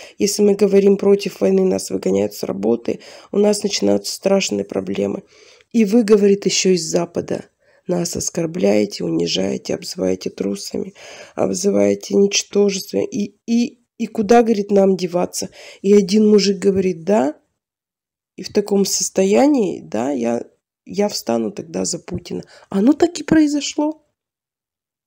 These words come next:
Оно так и произошло. Получилось, что народ стал объединяться. Раз весь Запад против нас, раз все против нас – мы тогда будем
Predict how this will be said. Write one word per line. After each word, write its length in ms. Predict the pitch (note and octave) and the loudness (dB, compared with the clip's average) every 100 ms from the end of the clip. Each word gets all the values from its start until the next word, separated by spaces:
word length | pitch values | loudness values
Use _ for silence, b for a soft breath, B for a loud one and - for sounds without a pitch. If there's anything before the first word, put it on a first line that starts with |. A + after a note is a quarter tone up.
| _ _ _ _ _ _ _ _ _ _ _ _ _ _ | _ _ _ _ _ _ _ _ _ _ _ _ _ _
Оно 240 | - C#4+ G4 | 4 8 8
так 260 | G4+ G4+ | 8 6
и 60 | E4 | 4
произошло. 640 | D#4 D4 C4+ C4+ D4+ D#4 - - | 4 4 4 2 4 2 0 -2
Получилось, 520 | C4+ C4+ C#4 D#4+ D4+ | 4 4 4 2 2
что 180 | - - | 0 0
народ 400 | A#3 A3+ B3 B3 b b b b _ | 2 4 2 0 b b b b _
стал 320 | - - A#3 | -4 2 2
объединяться. 800 | G#3+ E3+ D#3+ E3 E3 E3+ - - - | 2 0 -6 -4 -2 -4 -6 -14 -8
Раз 260 | G3+ A#3+ A#3+ | 0 0 4
весь 180 | B3 A3+ | 2 4
Запад 440 | G3+ A#3+ A3 G3 | 4 2 2 -6
против 400 | - G3 F#3+ - | -6 -8 -8 -6
нас, 280 | A#3 C4+ - B B B | -4 -4 -6 B B B
раз 180 | G3 G3 | 0 0
все 200 | - A3 | 2 2
против 460 | G#3+ G3 G3+ G3 - | 2 0 -2 -4 -2
нас – 340 | B3 C4 - - _ - | -2 -2 -6 -16 _ 0
мы 220 | A3 C#4+ | 4 4
тогда 380 | C#4+ F3+ A3 A3 | 2 0 2 2
будем 360 | G3 G3 F#3 | 0 -2 -6